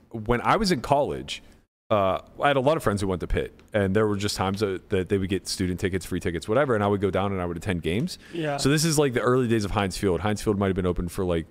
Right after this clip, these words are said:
Speaker 1: four years, three years, something along those lines. Empty. Their average attendance was, like, twenty-one thousand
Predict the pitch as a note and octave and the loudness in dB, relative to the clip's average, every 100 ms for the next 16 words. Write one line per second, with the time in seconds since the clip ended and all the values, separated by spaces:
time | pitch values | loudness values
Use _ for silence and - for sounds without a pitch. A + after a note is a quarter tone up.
0 | - - G#2 G2 F#2 E2 D#2 - G2 F2 | -14 -6 0 2 2 -2 -4 -4 -2 -2
1 | D#2+ F#2+ E2 F#2 F2 E2+ E2 D#2 A2 - | -2 -6 -4 -2 -2 -4 -6 -4 -4 -6
2 | - - - _ _ _ - A#2+ A#2+ - | -14 -20 -20 _ _ _ 0 0 0 -6
3 | D2 G1+ - _ _ _ _ _ _ C3+ | -8 -8 -18 _ _ _ _ _ _ 0
4 | D3+ A#2+ B2 D3+ D3+ C3+ A#2+ B2 A#2+ G2+ | 2 4 4 2 0 0 0 2 2 0
5 | - F#2 F#2+ F#2 - - A2+ A#2 G#2 G2+ | -4 0 0 0 -2 0 2 2 2 2
6 | F#2 - E2+ E2+ D#2 A1 | 0 0 0 0 -4 -12